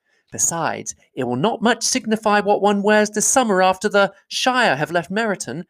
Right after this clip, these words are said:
and they are going in a fortnight." "Are they indeed?" cried Elizabeth with the greatest satisfaction.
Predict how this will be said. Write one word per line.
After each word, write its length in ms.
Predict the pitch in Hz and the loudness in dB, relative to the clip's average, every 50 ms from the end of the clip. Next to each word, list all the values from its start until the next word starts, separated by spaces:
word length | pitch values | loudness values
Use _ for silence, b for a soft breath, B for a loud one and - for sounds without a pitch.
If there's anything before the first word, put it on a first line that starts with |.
| _ _ _ _ _ | _ _ _ _ _
and 80 | 135 131 | -6 -4
they 120 | 214 233 | -2 0
are 140 | 220 156 143 | 0 0 0
going 280 | 143 - 190 190 190 190 | 0 0 0 0 0 0
in 100 | 185 185 | -2 -4
a 40 | 185 | -6
fortnight." 680 | - - 285 277 247 - - 117 98 95 - _ - _ _ _ _ _ _ _ _ _ _ _ _ _ _ _ _ _ _ - | -6 -4 -2 -2 -2 -2 -6 -12 -12 -12 -16 _ -20 _ _ _ _ _ _ _ _ _ _ _ _ _ _ _ _ _ _ -10
"Are 220 | 113 117 113 107 | -10 -8 -8 -8
they 160 | 123 135 160 | -8 -8 -6
indeed?" 840 | 190 196 214 214 - 220 233 302 302 294 254 170 - - 107 - - - _ _ _ _ _ _ _ _ | -6 -6 -8 -8 -8 -8 -4 -2 -2 -2 -2 -4 -8 -10 -14 -18 -20 -20 _ _ _ _ _ _ _ _
cried 220 | - 123 113 110 | -2 -2 -2 0
Elizabeth 500 | 113 113 110 104 98 107 92 92 - - | 0 -2 -2 -2 -2 -4 -6 -6 -8 -14
with 120 | 113 107 - | -8 -6 -6
the 60 | 135 | -6
greatest 520 | - - 127 160 185 180 - - - - | -4 -2 -2 -2 -2 -2 -4 -6 -4 -4
satisfaction. 720 | - 110 101 104 98 - - 120 113 - - - 95 90 | -4 -6 -6 -6 -8 -4 -4 -4 -6 -6 -8 -12 -12 -16